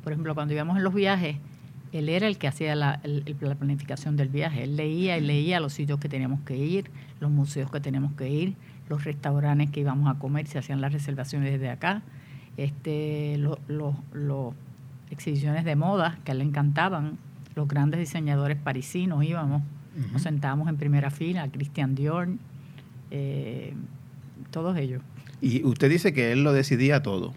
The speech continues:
Speaker 2: o sea, que, que
Speaker 1: Sí.
Speaker 2: su mamá y ustedes, pues, se ajustaban a lo que él decidiera.
Speaker 1: Sí, sí.
Speaker 2: O sea, eso en el mundo de hoy,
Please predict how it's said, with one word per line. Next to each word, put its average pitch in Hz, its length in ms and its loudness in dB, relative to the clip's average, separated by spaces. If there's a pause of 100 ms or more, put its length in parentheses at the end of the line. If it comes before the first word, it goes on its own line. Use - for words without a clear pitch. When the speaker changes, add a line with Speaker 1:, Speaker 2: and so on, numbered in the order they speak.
(140)
Speaker 2:
o - 40 -16
sea, 120 100 2
que, 107 220 2
que - 200 0
Speaker 1:
Sí. 135 60 2
Speaker 2:
su 127 140 2
mamá 131 500 6
y 135 100 8
ustedes, 196 440 4 (280)
pues, 110 220 0 (260)
se 113 260 4 (140)
ajustaban 131 440 6
a 147 80 6
lo 104 120 4
que 107 180 4
él 123 80 4
decidiera. 117 500 2
Speaker 1:
Sí, 143 100 -2 (260)
sí. 143 240 -4 (120)
Speaker 2:
O - 20 -18
sea, 151 120 4
eso 196 540 4
en 123 320 4
el 113 100 4
mundo 165 280 6
de 202 120 6
hoy, 165 280 6